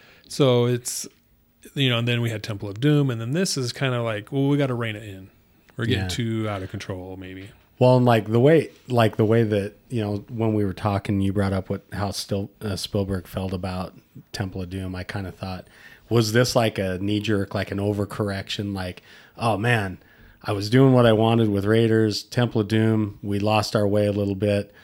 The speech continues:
Speaker 2: Let's get back to safe ground. Let's,
Speaker 1: Mm-hmm.
Speaker 2: let's, you know, like, let's get the characters back on track." And, and yeah, it felt a little, little bit like that for me too. Like,
Speaker 1: Yeah.
Speaker 2: a little bit safe,
Speaker 1: So
Speaker 2: but awesome.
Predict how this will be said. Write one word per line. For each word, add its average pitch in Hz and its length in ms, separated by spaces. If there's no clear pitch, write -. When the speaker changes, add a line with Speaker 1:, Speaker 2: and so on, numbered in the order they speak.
Speaker 2:
Let's 107 140
get 104 160
back 101 240
to 92 100
safe - 380
ground. 95 480
Let's, 92 200
Speaker 1:
Mm-hmm. 95 160
Speaker 2:
let's, - 360
you 98 140
know, 95 160
like, 92 400
let's 107 180
get - 160
the - 80
characters 95 460
back 95 260
on 92 140
track." 92 480
And, 90 260
and 90 400
yeah, 101 300
it 82 140
felt 104 260
a 92 40
little, 90 340
little 127 200
bit 110 120
like 101 320
that 92 220
for - 100
me 95 180
too. 92 220
Like, 87 320
Speaker 1:
Yeah. 101 60
Speaker 2:
a 87 40
little 113 180
bit 90 120
safe, 95 300
Speaker 1:
So - 220
Speaker 2:
but 92 300
awesome. 95 420